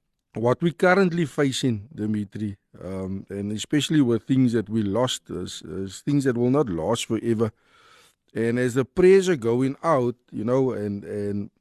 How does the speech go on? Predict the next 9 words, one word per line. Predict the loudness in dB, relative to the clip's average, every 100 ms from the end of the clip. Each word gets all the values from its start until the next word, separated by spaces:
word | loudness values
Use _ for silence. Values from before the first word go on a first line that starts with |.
| _ _ _ -6
the | -4
prayers | 2 6 6 6
are, | 0 -2
are | -4 -4
facing | 0 -2 0 0
a | 2
lot | 2 2
of | 2 0
opposition, | -4 0 0 0 -2 -2